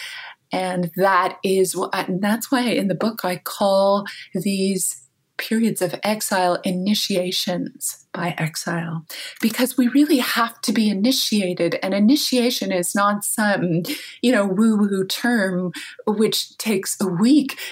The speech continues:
It's this horrible process of things being stripped away from us and having to be confronted with our wounds and our shadows, and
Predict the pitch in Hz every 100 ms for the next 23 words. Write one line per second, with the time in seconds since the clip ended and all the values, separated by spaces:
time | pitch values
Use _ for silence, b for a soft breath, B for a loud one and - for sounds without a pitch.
0 | - 190 - 190 190 - 247 269 269 -
1 | 156 - - - - - 160 - 233 -
2 | 359 349 269 - 240 247 220 196 - -
3 | - - - 320 - - 202 185 202 285
4 | 285 202 180 - - - - - - B
5 | B B B 180 - 214 208 202 - -
6 | 220 240 247 214 - 185 - 190 165 190
7 | 208 - 175 170 170 170 - 175 165 208
8 | 226 214 - 170 - - 170 165 - 170
9 | 160 160 - 202 220 220 180 165 170 -
10 | 170 170 156